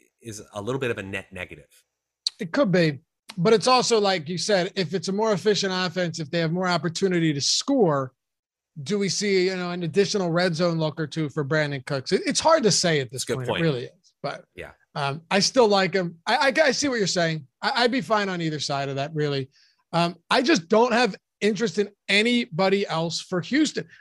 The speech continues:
Speaker 2: unless you wanted to take some Tyrod Taylor, Brandin Cooks mini stacks in hopes that Tyrod runs a ton 'cause their backfield sucks and that Brandin Cooks has ten targets.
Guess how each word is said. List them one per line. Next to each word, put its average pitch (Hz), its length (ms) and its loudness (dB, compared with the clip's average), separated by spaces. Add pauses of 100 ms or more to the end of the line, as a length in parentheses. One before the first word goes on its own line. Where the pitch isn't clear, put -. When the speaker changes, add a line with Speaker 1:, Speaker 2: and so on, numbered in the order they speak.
(100)
Speaker 2:
unless 247 340 4
you 359 80 2
wanted 330 200 2
to 262 100 0
take 269 240 2
some 226 160 -4
Tyrod 220 460 2
Taylor, 233 500 0 (280)
Brandin 233 360 0
Cooks 185 260 -2
mini 254 300 0
stacks 180 400 -2
in 175 40 -2
hopes 202 260 0
that 190 120 -4
Tyrod 196 400 0
runs 226 400 0
a 202 60 -6
ton 175 300 -2
'cause 180 140 -4
their 170 80 -2
backfield 190 600 -2
sucks - 420 0 (380)
and 214 160 2
that 240 100 2 (300)
Brandin 220 320 2
Cooks 233 240 0
has 240 180 2
ten 220 240 0
targets. 240 480 -2